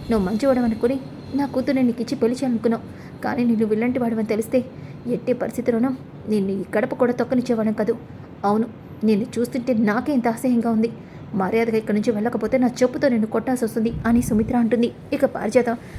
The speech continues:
"కరెక్ట్గా చెప్పావు సుమిత్ర, ఇలాంటి వాళ్ళకి ఇలాగే బుద్ధి చెప్పాలి. ఏంట్రా గుడ్లు అప్పగించుకొని అలాగే చూస్తున్నావు? పోతావా ఇక్కడి నుంచి, పోవా?" అని అంటూ ఉంటే, "Stop it, stop it. అసలు మీరందరూ ఎందుకు ఇంత ఇరిటేట్ అవుతున్నారు? Actually, నేను ఇలాంటి వాడిని అన్న విషయం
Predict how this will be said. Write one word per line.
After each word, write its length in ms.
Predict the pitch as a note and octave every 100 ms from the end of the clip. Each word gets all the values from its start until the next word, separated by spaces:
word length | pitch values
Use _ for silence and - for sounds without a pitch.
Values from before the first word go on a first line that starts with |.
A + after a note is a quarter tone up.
| - -
"కరెక్ట్గా 340 | F#3+ G#3+ C4+ C4+
చెప్పావు 200 | A#3+ A#3+
సుమిత్ర, 420 | A#3 A3 - G#3+ - - - -
ఇలాంటి 280 | G3 F3+ F#3
వాళ్ళకి 320 | G3 A#3+ B3+
ఇలాగే 360 | A#3 A3+ A#3 B3+
బుద్ధి 240 | A#3+ C4
చెప్పాలి. 400 | B3+ - A3+ - - - - F#3
ఏంట్రా 420 | F#3+ - A3 A#3+ - - F3+
గుడ్లు 200 | G3+ A3
అప్పగించుకొని 480 | C4+ B3+ A#3+ - B3+
అలాగే 260 | G#3+ A3+ B3+
చూస్తున్నావు? 400 | B3+ - G#3+ A#3 - - - -
పోతావా 360 | G3+ B3+ A#3+
ఇక్కడి 240 | C4 B3 A3+
నుంచి, 160 | A3
పోవా?" 320 | D4+ D#4 C#4 - -
అని 160 | C4
అంటూ 220 | G#3 G#3 C4
ఉంటే, 320 | A#3 B3 A#3+ - - -
"Stop 240 | - D4 D4+
it, 100 | -
stop 180 | - -
it. 60 | A3 - - - - F#3+
అసలు 260 | G3 B3+
మీరందరూ 440 | C4 B3 A3 B3 A#3+ - - - -
ఎందుకు 280 | F#3 G#3+ B3
ఇంత 300 | A#3 G3+ B3+
ఇరిటేట్ 360 | D4 C4 C#4 C4
అవుతున్నారు? 420 | B3 A#3 A#3 A#3 - - - - - F3+
Actually, 340 | G3 A#3 A3+ A3 - - -
నేను 180 | D4+ D4
ఇలాంటి 280 | C4+ C#4 B3+
వాడిని 220 | A#3+ A#3
అన్న 100 | G#3
విషయం 280 | A3+ A#3+